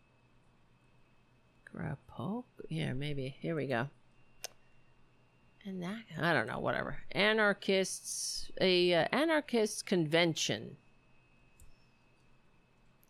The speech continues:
And, uh, you know, it was so anno-, it wa-, you know, it just basically, it proved me what I say all the time, is this, that they are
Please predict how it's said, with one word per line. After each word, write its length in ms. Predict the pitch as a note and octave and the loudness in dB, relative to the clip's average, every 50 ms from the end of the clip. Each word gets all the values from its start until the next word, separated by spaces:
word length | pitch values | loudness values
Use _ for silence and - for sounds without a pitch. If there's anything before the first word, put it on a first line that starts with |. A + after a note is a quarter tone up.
| _ _ _ _ - | _ _ _ _ -2
And, 640 | F3+ F#3 F#3+ F#3+ F#3+ F#3 F#3 F#3 F#3 F3 F3 F3+ F#3 | 0 2 4 4 4 2 2 2 0 0 0 2 2
uh, 140 | F3 - - - - - E3+ - - - | 2 0 0 -2 -6 -14 -14 -14 -4 0
you 280 | E3+ G3 G3+ A3 B3+ | 0 2 4 4 4
know, 200 | C#4+ E4 F4+ F#4 | 4 6 4 4
it 40 | D4+ | 4
was 160 | B3 A#3 A3 | 4 2 2
so 260 | - - - B3 B3+ B3+ | 2 2 2 4 4 4
anno-, 280 | A3+ G#3 G3 G3+ - | 4 4 4 4 4
it 100 | - C#4+ | 4 4
wa-, 200 | F4+ G#4+ A#4 - | 4 6 6 4
you 240 | - G4 G#4 A4 G#4+ | 6 4 6 6 6
know, 60 | F4+ | 6
it 100 | F4+ F4 | 6 6
just 200 | - F4 F4+ - - _ _ - | 4 2 0 0 -6 _ _ -2
basically, 580 | D4+ C#4+ D4+ D#4 D#4+ - - C4+ - A#3 A3 G#3 | 4 4 6 6 6 4 2 4 6 6 8 8
it 140 | G3 F#3+ - | 6 4 4
proved 360 | - B3 A#3+ A3+ G#3 F3+ E3+ | 2 4 6 6 4 4 4
me 480 | F3 F3 E3 E3 D#3+ D3 D3+ - - - | 4 4 4 4 2 0 -2 -8 -10 -8
what 220 | E3 E3+ F3 E3+ E3 | 0 4 4 6 6
I 160 | E3 D#3 D3+ | 8 6 6
say 380 | C#3 - - D#3 C3 A#2+ G#2+ | 4 4 4 4 4 4 4
all 180 | A#2 C3+ C#3 - | 2 0 0 -2
the 80 | - - | -6 -4
time, 340 | - - F#3 D#3 A2+ E2 | 2 4 4 4 4 0
is 120 | - - - | -4 -10 -10
this, 240 | - D#3 D#3+ - - | -8 -8 -8 -8 -2
that 260 | - C3+ C3 - - | 0 0 0 2 2
they 340 | - C#3 C#3 C3 B2+ C3+ A#2 | 4 4 6 6 6 4 4
are 460 | A2+ C#3 C#3+ C#3 C#3 C3+ C3+ B2+ | 6 6 6 6 6 6 6 4